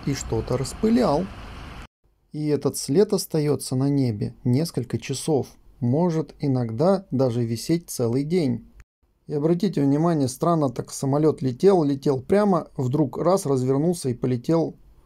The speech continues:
под другим углом. Теперь наблюдаем самолет обычный пассажирский, который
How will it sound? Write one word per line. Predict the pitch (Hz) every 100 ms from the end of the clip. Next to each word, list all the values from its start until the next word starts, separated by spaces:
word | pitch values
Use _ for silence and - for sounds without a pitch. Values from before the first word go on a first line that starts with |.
| _ _
под | 131
другим | 120 131 131 151
углом. | 135 123 127 120 - - - - -
Теперь | - 220 202
наблюдаем | 156 135 156 190 185
самолет | 143 139 139 170 202 -
обычный | 135 160 175 135
пассажирский, | 120 120 127 117 202 - 196 208 - - - - -
который | 170 175 269 233 208